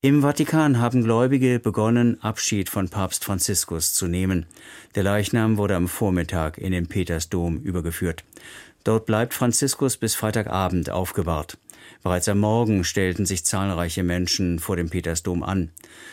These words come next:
Bestattet wird Franziskus am Samstag in der Basilika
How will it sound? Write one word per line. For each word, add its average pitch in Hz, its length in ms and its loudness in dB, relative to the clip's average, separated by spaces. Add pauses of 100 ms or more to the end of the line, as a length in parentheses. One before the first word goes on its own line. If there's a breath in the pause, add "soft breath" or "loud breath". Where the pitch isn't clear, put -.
(140)
Bestattet 131 580 0
wird 151 140 4
Franziskus 127 640 2
am 107 120 4
Samstag 98 680 2
in 87 80 0
der 87 140 0
Basilika 95 640 0